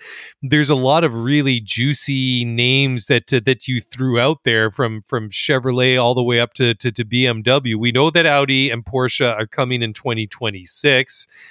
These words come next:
one way or another. We'll, we'll see how that all shakes out and who they partner up with, uh, i-, i-, in the future. But yeah, it, to, to fill out those couple of slots, th-, it's gonna be a lot of discussion. There's gonna be a lot of speculation until there's some announcements.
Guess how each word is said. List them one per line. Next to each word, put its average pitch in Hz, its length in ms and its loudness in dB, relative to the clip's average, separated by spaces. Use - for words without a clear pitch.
one 123 240 -2
way 117 160 2
or 107 140 0
another. 120 460 0
We'll, 110 200 -2
we'll 107 100 -6
see 117 180 -2
how 117 160 2
that 113 160 0
all 110 180 2
shakes - 460 0
out 123 360 0
and 110 280 -2
who 123 120 -4
they 120 180 0
partner 117 500 -2
up 127 180 -2
with, - 300 -2
uh, 113 60 -2
i-, 113 240 0
i-, 127 320 2
in 120 100 -2
the 113 80 -2
future. 135 500 0
But 117 300 0
yeah, 151 220 0
it, 147 360 0
to, 160 120 2
to 143 140 0
fill 170 400 0
out 160 160 2
those 147 180 2
couple 156 300 0
of 131 80 2
slots, 135 580 0
th-, 135 180 2
it's 131 180 -2
gonna 120 160 -4
be 117 100 -2
a 110 60 2
lot 113 180 2
of 139 60 0
discussion. 131 520 -2
There's 107 160 -6
gonna 110 100 -10
be 110 80 -2
a 104 60 -2
lot 113 140 2
of 131 60 0
speculation 123 760 0
until 113 300 0
there's 131 240 2
some 135 180 2
announcements. 123 800 0